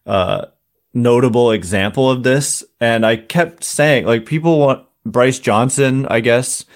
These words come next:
you know, people wanted the youth so badly. And, but my counterpoint was always, like, youth is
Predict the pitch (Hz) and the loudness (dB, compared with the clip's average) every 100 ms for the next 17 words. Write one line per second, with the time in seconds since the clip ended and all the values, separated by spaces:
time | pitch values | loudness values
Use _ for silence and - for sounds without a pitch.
0 | - _ _ 113 107 - 147 151 143 107 | -20 _ _ 0 0 0 -2 0 0 2
1 | 113 131 139 120 117 95 113 131 113 - | 2 2 2 2 0 0 2 2 2 -4
2 | - _ _ _ - - 135 117 120 120 | -20 _ _ _ -10 0 0 2 2 2
3 | 113 110 95 85 107 110 120 113 113 117 | 0 -2 -2 -2 2 2 2 0 0 0
4 | 123 - - - 143 147 135 135 123 113 | -2 -6 -14 -4 0 0 0 0 0 2
5 | 110 117 117 110 107 101 - _ _ _ | 2 2 2 0 -2 -2 -6 _ _ _
6 | _ _ _ _ _ 135 127 180 214 185 | _ _ _ _ _ -6 -2 0 0 0
7 | 147 - - | 0 -4 -12